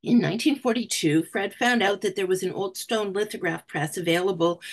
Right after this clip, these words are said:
from Will Alexander, um, who had a, a commercial press shop on Spadina Avenue.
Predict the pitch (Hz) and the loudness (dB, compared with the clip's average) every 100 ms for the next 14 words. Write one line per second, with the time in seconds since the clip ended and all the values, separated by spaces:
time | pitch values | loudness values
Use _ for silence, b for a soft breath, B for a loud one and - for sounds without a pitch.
0 | B B - 196 190 208 220 196 190 185 | B B -4 0 2 2 0 -2 -2 -4
1 | 165 180 175 170 151 160 - _ _ _ | -2 0 0 0 0 0 -4 _ _ _
2 | _ _ - 175 170 170 208 180 190 180 | _ _ -8 -4 -4 -2 -2 0 0 0
3 | 160 B B B _ _ - - 165 160 | -2 B B B _ _ -10 -2 0 0
4 | - 214 202 214 - 214 208 - 185 170 | -2 -2 -2 -4 -4 -4 -2 -2 -2 -4
5 | 170 170 - 185 160 165 170 - 170 170 | -2 -4 -2 -2 0 0 0 0 -2 -2
6 | 156 127 87 | -4 -4 -6